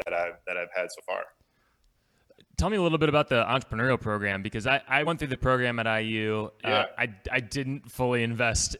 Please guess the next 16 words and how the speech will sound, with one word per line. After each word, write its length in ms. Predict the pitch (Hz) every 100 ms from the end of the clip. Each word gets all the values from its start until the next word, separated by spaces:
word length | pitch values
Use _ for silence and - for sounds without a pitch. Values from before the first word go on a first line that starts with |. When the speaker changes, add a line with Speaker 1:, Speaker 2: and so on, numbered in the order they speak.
| -
Speaker 2:
uh, 280 | 123 120 113
my 160 | 113 113
time 340 | 117 117 117
and 100 | 117
energy 400 | 120 117 113 110
into 200 | 110 107
it 80 | 110
'cause 120 | 104
I 80 | 110
was 120 | 107
off 420 | 110 110 104 - 110 - _ 113 107
starting 420 | - 117 110 107
a 80 | 101
company. 560 | 113 110 107 101 98 - - - -
Um, 460 | 117 113 110 110
so 300 | 113 139 120